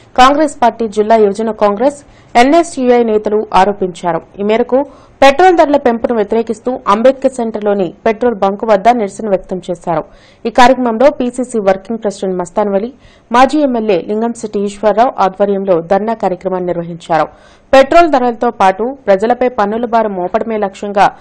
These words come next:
కేంద్ర రాష్ట్ర ప్రభుత్వాలు పనిచేస్తున్నాయని మాజీ ఎమ్మెల్యే లింగంశెట్టి ఈశ్వరరావు, జిల్లా యువజన కాంగ్రెస్ అధ్యక్షులు అమర్నాథ్, ఎన్ఎస్యుఐ జిల్లా అధ్యక్షులు కరీం ధ్వజమెత్తారు.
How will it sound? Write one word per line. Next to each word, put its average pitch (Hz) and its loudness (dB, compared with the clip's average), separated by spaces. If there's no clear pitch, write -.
కేంద్ర 285 4
రాష్ట్ర 277 0
ప్రభుత్వాలు 214 -2
పనిచేస్తున్నాయని 208 -4
మాజీ 247 2
ఎమ్మెల్యే 220 0
లింగంశెట్టి 226 -4
ఈశ్వరరావు, 220 -2
జిల్లా 285 4
యువజన 269 0
కాంగ్రెస్ 233 -2
అధ్యక్షులు 208 -6
అమర్నాథ్, 220 0
ఎన్ఎస్యుఐ 285 2
జిల్లా 254 0
అధ్యక్షులు 226 -2
కరీం 277 4
ధ్వజమెత్తారు. 202 0